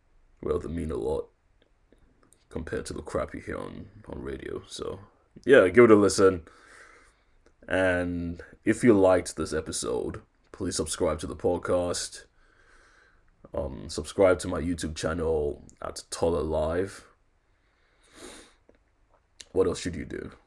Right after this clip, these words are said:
Uh, yeah, go to the website as well, tola live dot com, Instagram, all that horrible crap.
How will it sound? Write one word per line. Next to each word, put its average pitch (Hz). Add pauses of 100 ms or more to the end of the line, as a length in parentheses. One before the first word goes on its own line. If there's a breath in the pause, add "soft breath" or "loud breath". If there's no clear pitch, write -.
(680)
Uh, 127
yeah, 127 (140)
go 104
to 110
the 101
website 92
as 90
well, 85
tola 92
live 85
dot 82
com, 82 (440)
Instagram, 87 (420)
all 87
that 78 (640)
horrible 71
crap. -